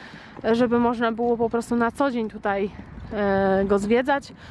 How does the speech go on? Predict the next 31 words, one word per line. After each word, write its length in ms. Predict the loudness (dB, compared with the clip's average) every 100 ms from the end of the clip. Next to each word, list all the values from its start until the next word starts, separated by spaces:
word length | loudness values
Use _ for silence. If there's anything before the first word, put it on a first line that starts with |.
| -18 -10
lub 140 | -6 -2
po 100 | -2
prostu 300 | -2 -4 -4
powinien 360 | -2 0 0
tutaj 220 | 0 0 0
powstać 420 | -2 -2 -4 0
duży, 300 | 0 2 0
fajny 280 | 0 -2 -2
hotel. 400 | -2 -2 0 -2
Co 120 | -4
prawda 460 | -2 0 0 0 -2 -8 -14 -12 -6
tutaj 360 | -2 0 -2 -6
funkcjonuje 640 | -6 -4 0 2 2 2
hotel 360 | -2 -2 0
na, 300 | 0 0 0 -4 -10 -10 -4
e, 340 | 0 2 2
terenie, 580 | 2 0 0 -2 -2 -4
w 40 |
środku 400 | -2 -2 -2 -4
tego 220 | -2 0
zamku 420 | 0 0 0 -2 -2 -6 -14 -12 -6 -2
oleśnickiego. 760 | -2 -2 -6 -6 -4 0 0
Nawet 240 | 0 -2 -4
tutaj 240 | -2 0
raz, 360 | 0 -2 -4 -2
e, 140 | 0
przy 140 | 0
okazji 280 | -2 0 -2
jakiegoś 320 | -2 2 2
zjazdu 320 | 4 2 0 0
mieliśmy 480 | -2 -2 0 0